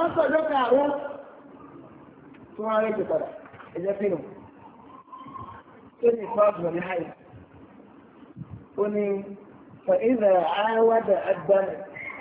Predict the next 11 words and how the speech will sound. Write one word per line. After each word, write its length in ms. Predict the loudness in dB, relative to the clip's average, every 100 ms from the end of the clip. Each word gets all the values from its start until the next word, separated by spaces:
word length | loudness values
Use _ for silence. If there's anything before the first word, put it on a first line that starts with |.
| -16 -18 -2
Tẹ́sẹ̀ 420 | 4 4 4 2 2
ń 120 | 4
bá 100 | 4 4 2
padà 320 | 2 4 4
wá 180 | 4 4 4 2 0 0
palẹ̀kùn 500 | 2 4 2 0 -2
orí 180 | 4 4
rẹ̀, 200 | 4 -2 -12 -20 -20 -20 -20 -20 -20 -20 -12
a 140 | -2 2 2
wò 180 | 0
pé 180 | 0 0